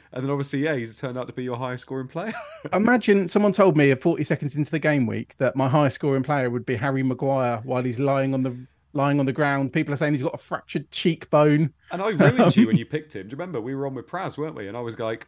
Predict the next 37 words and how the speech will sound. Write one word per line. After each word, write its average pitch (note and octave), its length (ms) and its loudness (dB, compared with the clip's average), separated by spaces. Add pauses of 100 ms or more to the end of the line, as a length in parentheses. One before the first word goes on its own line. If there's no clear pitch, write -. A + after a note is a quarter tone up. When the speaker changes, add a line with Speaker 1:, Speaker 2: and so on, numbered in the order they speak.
(120)
Speaker 1:
"You A2+ 120 -14
can't F#2 360 -16
pick G2+ 200 -20
Maguire. E2+ 540 -16
Come A2 260 -10
on." E2+ 280 -16 (280)
Speaker 2:
No. G#2 420 -2 (220)
It, C3 220 -6
I E3+ 60 4
mean, E3 140 6
it - 100 -2
saved F#3 340 4
me B2+ 140 6
because, C#3 560 0
well, C3 100 -2
it G#2 60 -4
hasn't A2+ 200 -4
saved A2 280 -8
me, A2+ 240 -6
but, B2 240 4
I C#3 80 4
mean, D#3+ 160 8
I'm E3 140 8
on E3+ 100 6
twenty-two D3 460 6
points. B2 400 2
Speaker 1:
It D3+ 80 2
has - 80 2
Speaker 2:
Maguire's D3+ 380 6
the B2+ 120 4
Speaker 1:
saved A#2 40 2
you. C#3+ 60 4
Speaker 2:
highest C3 200 4
scorer. A#2+ 560 0
Speaker 1:
Yeah. A2+ 260 -6 (240)
Speaker 2:
Um, D#3 320 2 (460)
but - 180 -2